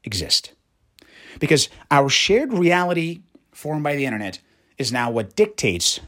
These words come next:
the reality, much more than what the reality actually is. You can take a look at this in all facets of human life, whether it is politics, whether it is business, whether it is, you know,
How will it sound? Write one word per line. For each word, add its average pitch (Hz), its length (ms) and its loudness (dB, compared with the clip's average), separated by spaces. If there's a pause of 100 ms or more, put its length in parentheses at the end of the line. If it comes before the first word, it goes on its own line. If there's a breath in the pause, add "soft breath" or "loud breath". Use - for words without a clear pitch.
(200)
the 110 140 0
reality, 87 640 -2 (260)
much 170 440 0
more 170 280 4
than 147 160 2
what 117 140 2
the 127 80 0
reality 107 380 2
actually 107 440 0
is. - 280 -2 (420 soft breath)
You 135 80 -8
can 127 80 -4
take 139 160 -2
a - 20 -6
look 143 100 -2
at 131 60 -2
this 135 160 -2
in 113 240 -6
all 165 580 2 (140 loud breath)
facets 127 640 -4
of 98 120 -10
human 95 280 -6
life, 80 240 -8
whether 104 160 -2
it 73 80 -6
is 71 120 -8
politics, 214 680 0
whether 101 140 -8
it 82 80 -10
is 80 120 -10
business, 165 540 0 (280 loud breath)
whether 135 120 -6
it 123 60 -4
is, 107 120 -6
you 117 120 -4
know, 107 240 -4